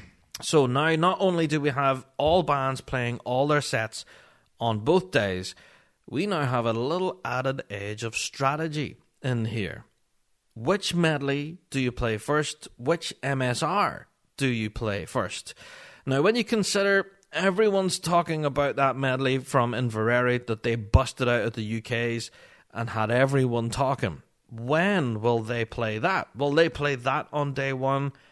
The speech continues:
or day two? And, oh, there's been some big medley performances already this season,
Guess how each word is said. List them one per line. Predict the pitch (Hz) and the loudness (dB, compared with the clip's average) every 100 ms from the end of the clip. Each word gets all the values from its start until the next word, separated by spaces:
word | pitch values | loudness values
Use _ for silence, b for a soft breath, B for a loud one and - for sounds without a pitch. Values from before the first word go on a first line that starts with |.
| b b b _ - | b b b _ -2
or | 127 123 | 2 4
day | 113 104 | 2 0
two? | - 226 175 - _ _ _ _ _ - | 4 4 4 0 _ _ _ _ _ -2
And, | 147 151 | -2 2
oh, | 185 202 | 4 4
there's | 156 | 2
been | 135 220 240 | 0 0 0
some | 302 277 - | 0 -2 -2
big | - 220 202 | -2 -2 2
medley | 185 196 226 | 2 4 2
performances | 208 170 175 160 147 131 127 | 4 4 4 2 2 0 0
already | 117 117 147 156 131 | 2 4 4 2 0
this | 117 110 | -2 -4
season, | - 131 117 110 | -4 -4 -2 -4